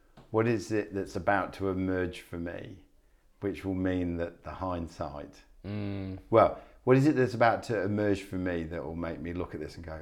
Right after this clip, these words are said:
Speaker 1: "Oh, crikey," in, in six to twelve months' time?
Speaker 2: Mm-hmm.
Speaker 1: But also, there's the, the retrospective part of, you know, if we went back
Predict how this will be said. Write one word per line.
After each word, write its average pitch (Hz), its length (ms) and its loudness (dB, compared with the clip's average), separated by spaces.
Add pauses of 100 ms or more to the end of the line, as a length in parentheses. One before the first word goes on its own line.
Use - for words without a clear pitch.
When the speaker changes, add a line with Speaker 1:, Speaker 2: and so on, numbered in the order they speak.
Speaker 1:
"Oh, 90 140 -12 (160)
crikey," - 400 -20 (200)
in, 90 300 -6
in 87 320 -4 (840)
six - 240 -12
to - 80 -20
twelve 82 340 -2
months' 76 240 -10
time? 71 400 -10 (200)
Speaker 2:
Mm-hmm. 95 220 -6 (420)
Speaker 1:
But 98 160 0
also, 87 560 2 (560)
there's 92 220 -2
the, 90 360 0 (100)
the 95 120 -8
retrospective - 720 -6
part 78 320 -6
of, 80 100 -10 (760)
you - 80 -8
know, 80 120 -6 (680)
if 123 140 -4
we 160 120 8
went 117 280 6
back 95 340 4